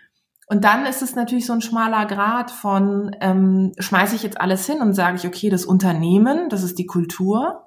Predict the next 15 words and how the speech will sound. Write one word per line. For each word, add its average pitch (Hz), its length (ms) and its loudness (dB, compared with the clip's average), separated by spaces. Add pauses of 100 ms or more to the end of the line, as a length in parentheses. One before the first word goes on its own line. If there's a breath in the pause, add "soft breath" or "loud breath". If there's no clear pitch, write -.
(120)
oder 214 220 4
sind 240 300 2
es 277 180 -2
wirklich - 240 -6
vereinzelte 226 560 -2
Personen? 202 640 0
Und - 480 -6
bei 185 100 6
vereinzelten 226 640 0
Personen 233 540 0
bin 214 180 0
ich 247 160 -4
immer 233 180 0
damit 208 300 0
ge-, 175 120 -10